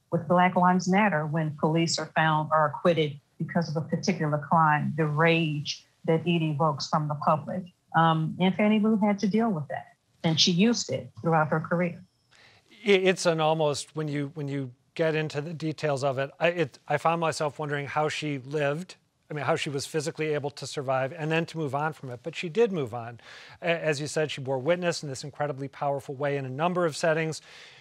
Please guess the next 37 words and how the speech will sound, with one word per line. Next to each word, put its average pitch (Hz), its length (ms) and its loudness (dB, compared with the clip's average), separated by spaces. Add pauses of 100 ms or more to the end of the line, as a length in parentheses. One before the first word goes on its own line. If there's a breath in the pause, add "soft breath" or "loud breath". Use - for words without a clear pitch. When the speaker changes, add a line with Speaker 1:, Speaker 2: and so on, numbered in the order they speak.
(100)
Speaker 2:
She - 160 -6
ran 147 240 -2
for - 180 -16
Congress. 175 760 2 (280 soft breath)
Uh, 139 200 0
she - 140 -4
was 143 140 -2
active 156 300 4
in 139 80 -8
trying 147 360 0
to 139 300 -2
shake 151 320 0
up 147 140 2
the 143 80 -8
Democratic 131 580 -4
Party, 151 260 0
providing 139 400 -2
an 131 80 -10
alternative 151 580 -4
to 139 100 -14
the 135 100 -8
exist-, 135 400 -8
existing 147 720 -6
racist 139 380 -6
structure. 143 720 -4 (720 loud breath)
At 202 240 0
the 202 260 -4 (100)
end, 233 320 0
or 143 120 0
toward 262 500 -2
the 190 180 0
end 123 380 -4 (360 soft breath)
of 160 220 4
her 160 420 4 (380)
civil 220 360 0
rights 175 380 4
activism, 123 720 -4